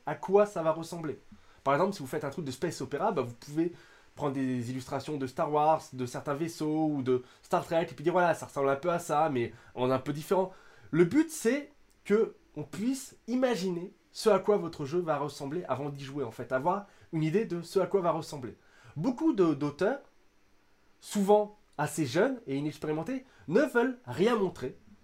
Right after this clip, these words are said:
soit parce qu'ils ont peur d'être copiés. Il y a une sorte de, de peur irrationnelle chez certains créateurs et créatrices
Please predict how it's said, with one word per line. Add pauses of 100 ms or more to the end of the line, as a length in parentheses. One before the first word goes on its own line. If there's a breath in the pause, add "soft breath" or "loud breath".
(640)
soit
parce
qu'ils
ont
peur
d'être
copiés. (840)
Il
y
a
une
sorte
de, (200)
de
peur (100)
irrationnelle
chez
certains
créateurs
et
créatrices